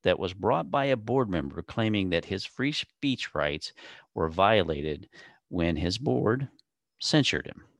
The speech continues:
So we've got a lot to talk about here.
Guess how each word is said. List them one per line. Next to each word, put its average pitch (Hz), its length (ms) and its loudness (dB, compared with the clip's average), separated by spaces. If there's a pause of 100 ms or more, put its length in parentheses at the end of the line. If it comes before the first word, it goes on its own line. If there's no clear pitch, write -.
(760)
So - 460 0 (680)
we've - 120 -12
got 67 100 2
a 67 80 -4
lot 65 200 -4
to - 80 -16
talk 113 280 2
about 73 260 0
here. 76 380 -10